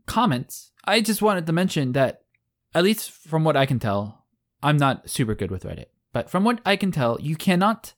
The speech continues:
tell how many upvotes and downvotes a post gets. You only get the total number. So, with that s-, said,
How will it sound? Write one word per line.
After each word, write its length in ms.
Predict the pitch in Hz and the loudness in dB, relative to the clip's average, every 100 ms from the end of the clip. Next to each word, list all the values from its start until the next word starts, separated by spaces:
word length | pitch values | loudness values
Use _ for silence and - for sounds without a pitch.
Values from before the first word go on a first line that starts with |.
| _ _ _ _ - | _ _ _ _ -18
tell 440 | - 190 143 - | -4 2 4 2
how 220 | 120 185 | 2 2
many 220 | 196 185 | 2 0
upvotes 580 | - 160 - 127 117 - | 0 -2 0 -2 -2 -2
and 140 | 135 127 | -2 2
downvotes 600 | 127 127 113 98 - - - | 2 2 -2 -6 -8 -14 -10
a 60 | |
post 420 | 139 143 131 - | -4 0 0 -2
gets. 440 | - 90 - - - _ _ _ - | -6 -8 -8 -18 -18 _ _ _ -6
You 140 | 143 | -4
only 300 | 151 180 180 | 0 2 2
get 260 | 156 147 - | 2 0 -2
the 100 | 127 | -8
total 360 | - 135 113 | -2 0 0
number. 340 | 104 98 85 - _ _ _ _ _ _ _ _ _ _ | 0 -2 -6 -12 _ _ _ _ _ _ _ _ _ _
So, 460 | - 175 147 127 - | -2 2 2 0 -4
with 240 | 147 143 | -4 -2
that 220 | - 202 - | 0 0 -2
s-, 80 | |
said, 720 | - - 202 220 165 92 - | -4 -4 -2 0 0 -2 -8